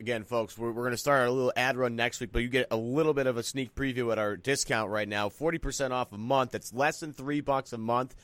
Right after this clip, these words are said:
for subscription to The Athletic. It's absolutely insane. They do a great job covering everything. They're literally everywhere right now. It's theathletic dot com backslash Celtics Beat for forty bu-, forty percent off, um, uh, your monthly subscription. And Jay,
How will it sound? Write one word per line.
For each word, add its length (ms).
for 100
subscription 480
to 20
The 100
Athletic. 400
It's 140
absolutely 480
insane. 400
They 160
do 160
a 40
great 340
job 260
covering 260
everything. 480
They're 140
literally 560
everywhere 600
right 200
now. 180
It's 120
theathletic 360
dot 200
com 240
backslash 460
Celtics 320
Beat 140
for 60
forty 240
bu-, 260
forty 240
percent 280
off, 200
um, 320
uh, 140
your 280
monthly 380
subscription. 540
And 100
Jay, 320